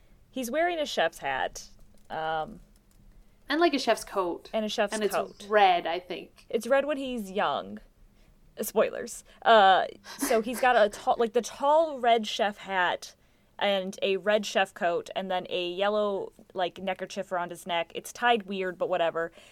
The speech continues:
Speaker 1: He's got a split long mustache, and his most distinguishing feature is he's got a scar across his one eye, his left eye, and it cuts his hat a little bit. Um,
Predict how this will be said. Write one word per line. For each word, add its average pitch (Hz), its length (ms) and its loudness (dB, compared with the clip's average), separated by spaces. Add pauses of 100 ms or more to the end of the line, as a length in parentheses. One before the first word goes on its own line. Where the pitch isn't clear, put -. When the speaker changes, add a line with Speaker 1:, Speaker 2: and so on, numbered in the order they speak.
Speaker 1:
He's 233 220 -6
got 220 300 4
a 190 380 -2 (240)
split - 560 -6
long 233 420 2
mustache, 180 840 -2 (320)
and 208 160 2
his 233 160 0
most 269 180 -2
distinguishing 285 520 -8
feature 220 320 -4
is 202 100 -6
he's 208 140 -6
got 170 200 0
a 190 40 -6
scar 262 640 2
across 202 400 -2
his 190 160 -6
one 202 300 -2
eye, 165 520 0
his 175 260 -10
left 196 340 0
eye, 175 280 4 (100)
and 180 100 -2
it - 120 -6
cuts - 280 0
his 214 140 -6
hat 175 240 2
a 151 40 -4
little 151 260 -6
bit. - 480 -8 (1200)
Um, 156 440 -2